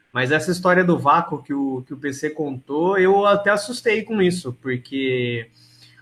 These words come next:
como eu não vou pra tempo, nada, eu fa-, ten-, tento fazer minha prova, né? Eu, eu ficava com medo de tomar penalização, de,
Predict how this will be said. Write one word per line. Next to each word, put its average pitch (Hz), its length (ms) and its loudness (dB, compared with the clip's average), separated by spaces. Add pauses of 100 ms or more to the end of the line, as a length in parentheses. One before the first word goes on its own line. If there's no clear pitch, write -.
como 202 200 4
eu 233 100 8
não 208 200 6
vou 165 240 4
pra 151 140 0
tempo, 135 1040 0
nada, 143 720 -2
eu 214 380 -2
fa-, 285 120 -8
ten-, 285 320 -4
tento 254 340 0
fazer 233 280 0
minha 247 160 2
prova, 196 400 2
né? 196 160 4
Eu, 196 100 0 (160)
eu 190 140 2
ficava 220 320 2
com 247 200 -2
medo 240 440 2
de 226 120 -4
tomar 208 320 2
penalização, 202 1080 0
de, 196 360 -4